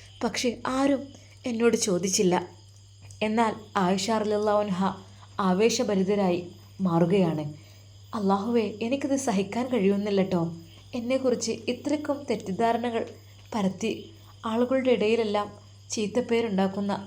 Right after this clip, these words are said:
ഈ ഒരു രംഗം, അല്ലാ, എനിക്കിത് സഹിക്കുവാൻ കഴിയുന്നില്ല. എൻ്റെ റബ്ബേ" എന്ന് പറഞ്ഞുകൊണ്ട് വീട്ടിനകത്തേക്ക്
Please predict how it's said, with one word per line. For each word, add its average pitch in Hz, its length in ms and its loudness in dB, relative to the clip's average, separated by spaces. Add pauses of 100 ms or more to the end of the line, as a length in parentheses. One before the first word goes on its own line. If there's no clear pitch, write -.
(220)
ഈ 247 120 -4
ഒരു 220 180 -2 (560)
രംഗം, 185 340 2 (380)
അല്ലാ, 226 260 0 (240)
എനിക്കിത് 226 420 -4 (400)
സഹിക്കുവാൻ 226 560 -4
കഴിയുന്നില്ല. 190 560 2 (880)
എൻ്റെ 262 200 6
റബ്ബേ" 233 420 10
എന്ന് 220 200 4
പറഞ്ഞുകൊണ്ട് 208 580 4 (380)
വീട്ടിനകത്തേക്ക് 208 840 8